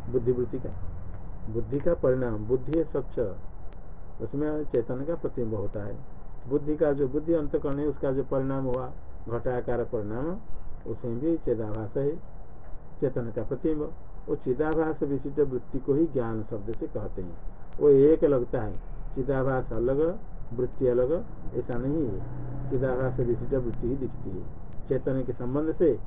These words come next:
वृत्ति जड़ होने पर भी वो चेतन जैसे दिखती है।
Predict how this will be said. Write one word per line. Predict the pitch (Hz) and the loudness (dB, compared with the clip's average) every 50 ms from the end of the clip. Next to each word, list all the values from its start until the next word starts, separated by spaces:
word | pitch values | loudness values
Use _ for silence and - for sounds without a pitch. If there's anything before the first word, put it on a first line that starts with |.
| - - - - - - | -6 -6 -6 -6 -4 -2
वृत्ति | 120 139 - - - 135 123 | 0 0 0 0 -2 -2 0
जड़ | - 131 127 127 | 2 2 4 4
होने | 135 131 131 135 139 | 4 2 2 2 0
पर | 131 147 143 151 | 0 2 2 2
भी | 151 147 135 107 - - - - - - - - | 2 2 0 -2 -4 -6 -4 -4 -4 -4 -2 -2
वो | 139 | -2
चेतन | 127 - 147 127 - - 127 117 113 107 | 0 2 0 0 2 0 0 -2 -2 -2
जैसे | 104 104 - 143 | -2 -2 -2 -2
दिखती | 143 131 117 - - - - | -2 -2 -2 -2 -4 -6 -6
है। | - 123 | -6 -6